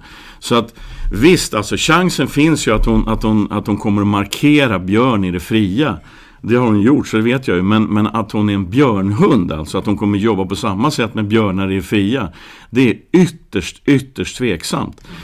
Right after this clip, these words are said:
Och då menar inte jag att hägn är dåligt på något sätt, men man, jag tror att man ska vara medveten om att det faktiskt är hägn. Och att det är...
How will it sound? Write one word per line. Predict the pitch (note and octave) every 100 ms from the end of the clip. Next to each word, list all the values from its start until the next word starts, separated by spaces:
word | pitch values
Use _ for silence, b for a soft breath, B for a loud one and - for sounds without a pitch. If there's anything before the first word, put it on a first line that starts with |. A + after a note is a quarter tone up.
| B B B B B
Och | A#2+ A2+
då | A#2+ E3
menar | G3 F#3
inte | C#3+ D3
jag | B2
att | A#2+ A2+
hägn | A2 A2
är |
dåligt | G#2 A2+ D#3 A#2 F#3 A3+
på | D3+
något | F#2 -
sätt, | D2+ C#2+
men | G#2+ A#2+
man, | B2+ C3
jag | C3 A2 G#2 D3+ F3 D3
tror | - G2+ G2 G2+
att |
man | G#2 G2
ska | G#2+
vara | G#2+
medveten | G#2 C3 A2+ F#2 F2 F3 F3 B2+
om | G#2+
att | G2+
det | G#2
faktiskt | - C#3+ C3 - G2+ - F#3+
är | D3
hägn. | - - - - B B B
Och | - G#2+
att | G#2+
det | A#2 C3+ C#3+
är... | B2+ A2+